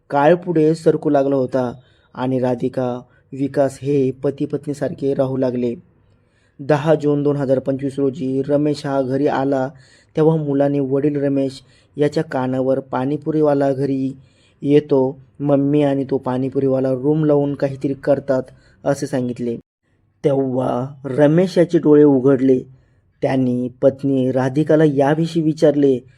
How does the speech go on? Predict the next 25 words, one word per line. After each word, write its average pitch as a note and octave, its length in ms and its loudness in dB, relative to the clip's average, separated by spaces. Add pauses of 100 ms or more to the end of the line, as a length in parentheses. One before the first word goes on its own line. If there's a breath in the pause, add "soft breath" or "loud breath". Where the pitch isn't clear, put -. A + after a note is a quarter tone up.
(260 soft breath)
तेव्हा C3+ 260 4
राधिका B2+ 440 2
घाबरून C3 400 0
गेली, C3+ 300 2 (380 soft breath)
कारण D#3+ 340 4
दोघांविषयी D3+ 640 6
कोणालाही D3+ 540 2
काही E3 260 2
माहिती D#3 360 2
नव्हते. C#3+ 500 0 (400 soft breath)
तो C#3+ 140 2
दिवस C3+ 380 2
तिने C3 320 -2
ढकलून C#3+ 420 -2
पुढे C#3+ 260 0
सरकली. C3 500 -2 (800)
पण C#3+ 200 0
राधिकाच्या C3+ 540 2
मनात C3 380 -2 (340 soft breath)
पती D3+ 320 4
रमेशविषयी D3 680 2
भीती C3+ 320 -2
निर्माण C#3 340 0
झाली B2+ 240 0
होती. B2 400 -4